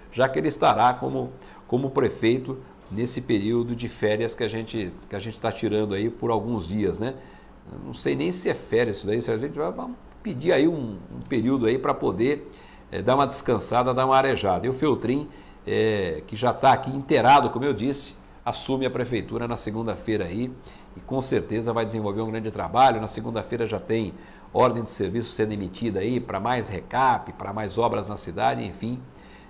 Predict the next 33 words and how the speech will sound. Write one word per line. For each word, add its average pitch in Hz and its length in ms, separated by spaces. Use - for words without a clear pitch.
É, 87 100
boa 120 260
sorte 120 400
aí 120 80
pra 113 220
ele, 127 420
tenho 123 160
certeza 113 600
que, 92 440
é, 92 60
é, 87 1000
ele 101 360
tirará 110 480
de 131 160
letra, 170 460
assim - 260
como 214 260
já 143 120
tira 180 300
aí, 175 160
né? 180 160
É, 87 440
aqui - 240
no 139 120
dia 120 220
a - 20
dia 127 180
da 123 120
prefeitura 120 540
já 117 120
tá 117 160
totalmente 127 580
inteirado 120 600